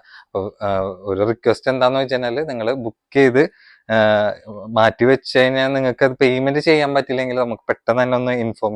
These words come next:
ചെയ്ത് കഴിഞ്ഞാൽ വളരെ ഉപകാരമായിരുന്നു. വേറെ ഒന്നുമല്ല, ആ, നമുക്ക് ആ ഒരു ടൈമിൽ ആ ഒരു ഫസ്റ്റ് ഡേ നമുക്ക് വീഡിയോ ഇടുമ്പോൾ, ഉം, എൻക്വയറി വന്ന പോലെ രണ്ടോ മൂന്നോ ദിവസം കഴിഞ്ഞ്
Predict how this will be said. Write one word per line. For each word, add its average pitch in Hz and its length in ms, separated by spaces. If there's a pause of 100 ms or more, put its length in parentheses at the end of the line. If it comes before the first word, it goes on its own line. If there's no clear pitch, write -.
ചെയ്ത് 107 160
കഴിഞ്ഞാൽ 104 220
വളരെ 95 320
ഉപകാരമായിരുന്നു. 104 640
വേറെ 95 200
ഒന്നുമല്ല, 104 300 (800)
ആ, 107 40 (1300)
നമുക്ക് 101 320
ആ - 20 (120)
ഒരു 120 180
ടൈമിൽ 110 320
ആ 117 180
ഒരു 113 100 (100)
ഫസ്റ്റ് - 420
ഡേ 117 80 (120)
നമുക്ക് 120 280
വീഡിയോ 110 260 (240)
ഇടുമ്പോൾ, 104 400 (300)
ഉം, 107 100 (220)
എൻക്വയറി 101 480
വന്ന 107 280
പോലെ 107 280 (180)
രണ്ടോ 101 340
മൂന്നോ 110 240
ദിവസം 104 260
കഴിഞ്ഞ് 104 200